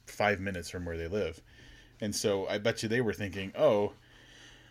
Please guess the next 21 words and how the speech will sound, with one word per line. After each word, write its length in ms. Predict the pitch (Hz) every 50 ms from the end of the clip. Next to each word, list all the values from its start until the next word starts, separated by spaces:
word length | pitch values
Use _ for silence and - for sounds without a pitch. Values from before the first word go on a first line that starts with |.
| - - - _ - -
we 120 | - 135
got 140 | 131 135 135
tickets 280 | - 147 123 127 123 - -
to 80 | 127
a 40 | 113
Giants 380 | 113 120 117 117 117 107 - -
game. 240 | 113 107 107 101
There's 160 | 101 98 98 95
a 40 |
stadium 380 | 90 - 113 107 101 104 101 98
nearby 300 | 98 95 92 95 95 95
that 80 | 95 95
does 180 | 95 92 -
football. 460 | - 170 165 139 - 127 117 117 113
It 60 | 107 101
must 200 | 104 92 90 -
be 80 | 107
the 100 | 95 95
Giants 320 | 85 92 90 87 87 82 -
football 300 | - - - 85 85 80
team." 400 | - 76 76 - - - -